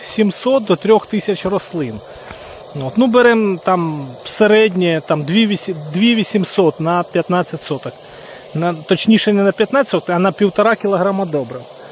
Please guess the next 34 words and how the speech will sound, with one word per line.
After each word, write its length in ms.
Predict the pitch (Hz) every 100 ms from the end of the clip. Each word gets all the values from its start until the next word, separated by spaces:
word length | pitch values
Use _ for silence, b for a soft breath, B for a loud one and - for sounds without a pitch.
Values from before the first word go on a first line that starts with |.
| B B B -
От, 140 | 135 -
ну 160 | 247
і 40 | 269
на 120 | 220
два 180 | 170 214
куба 260 | 214 170
води. 320 | 170 156 120 120
На 120 | 131 -
ці 100 | -
п'ят-, 360 | 165 160 180 165
п'ятнадцять 480 | 180 - 180 170 180
соток 380 | 262 269 214 185
я 120 | 165
виливаю 520 | 160 170 165 214 180
два 200 | 156 185
куба 300 | - 180 165
води 380 | 170 196 302 320 B B B B 180
і 120 | 190
даю 240 | 185 233
півтора 400 | 220 196 185 196
кілограма, 600 | 196 185 160 190 190 170 B B 165
е, 220 | 165 165
добрив. 440 | 147 117 123 - - - B B B -
От 160 | 220 180
берем 260 | 214 214
середнє, 480 | - 220 240 220 196
дві 280 | 156 185 185
вісімсот, 720 | 185 - 190 - 226 240 - B B B B B B B -
е, 220 | 165 170
тисяч, 540 | 160 226 226 208 - - B B B B B - - - - - - - -
дві 120 | 180
тисячі 340 | - 233 -
вісімсот 500 | 208 - 202 - 220
рослин. 340 | 185 - 123